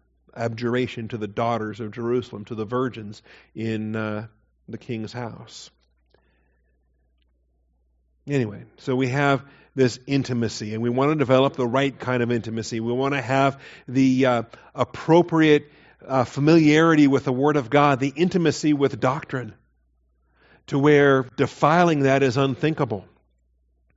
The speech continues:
When these, uh, other temptations come along, it's, it's not even a temptation, okay? Because we're so locked in on truth. The Word of God will protect us from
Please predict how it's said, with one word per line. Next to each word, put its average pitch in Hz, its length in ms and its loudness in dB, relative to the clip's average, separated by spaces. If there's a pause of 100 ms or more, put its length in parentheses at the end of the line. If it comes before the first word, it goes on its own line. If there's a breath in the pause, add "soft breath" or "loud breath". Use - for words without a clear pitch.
(460 soft breath)
When 131 360 0
these, 127 200 0
uh, 147 40 0
other 135 440 2
temptations 147 760 -2
come 135 200 -4
along, 127 460 2 (300 loud breath)
it's, 135 340 6
it's 139 420 0
not 139 320 0
even 160 240 2
a 135 80 0
temptation, 117 800 -6 (680)
okay? 113 380 -8 (340 loud breath)
Because 123 340 0
we're 123 160 -2
so 135 440 0 (220 loud breath)
locked 131 380 2
in 131 140 2
on 123 180 0
truth. 123 420 -4
The 117 100 -6
Word 123 240 0
of 135 120 -4
God 127 280 0
will 131 260 2
protect 139 540 -4
us 120 220 -2
from 135 540 -2